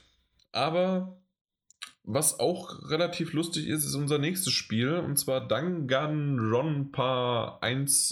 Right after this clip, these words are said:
und zwei in der Reload-Variante, weil das gab's ja die ganze Zeit nur für die PlayStation Vita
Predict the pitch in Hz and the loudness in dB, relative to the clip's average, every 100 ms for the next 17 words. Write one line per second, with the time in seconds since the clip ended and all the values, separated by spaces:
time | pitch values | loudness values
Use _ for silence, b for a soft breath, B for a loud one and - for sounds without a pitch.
0 | - 165 196 185 - - 120 131 131 135 | 0 0 2 0 0 0 2 2 0 -2
1 | B B B B 127 123 117 110 131 160 | B B B B 0 2 2 2 2 2
2 | 117 101 107 - 104 104 101 101 95 95 | 2 2 0 -2 -2 0 2 2 0 2
3 | 98 98 104 - 120 - 110 113 139 120 | 2 2 0 0 -2 0 0 0 -2 -4
4 | - 113 120 120 117 113 113 107 117 98 | -2 -2 -2 -2 -2 -2 0 0 0 -2
5 | 104 101 120 165 190 185 185 | -4 -4 -4 -2 0 0 -2